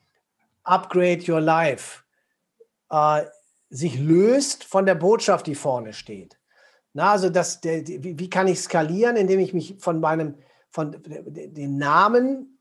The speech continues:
ähm, den ich in mein Unternehmen hineingebracht habe,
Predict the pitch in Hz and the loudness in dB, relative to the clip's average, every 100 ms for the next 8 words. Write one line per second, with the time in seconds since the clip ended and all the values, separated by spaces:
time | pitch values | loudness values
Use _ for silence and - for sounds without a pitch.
0 | - 170 165 170 165 160 - 156 165 170 | -4 0 0 0 -8 -14 -16 -6 -2 -2
1 | 170 160 165 165 160 156 160 143 147 139 | -2 0 0 -2 -2 0 -2 -2 -2 0
2 | 165 226 214 190 202 - - 196 196 214 | 0 2 0 0 0 -2 0 2 2 2
3 | 220 | -2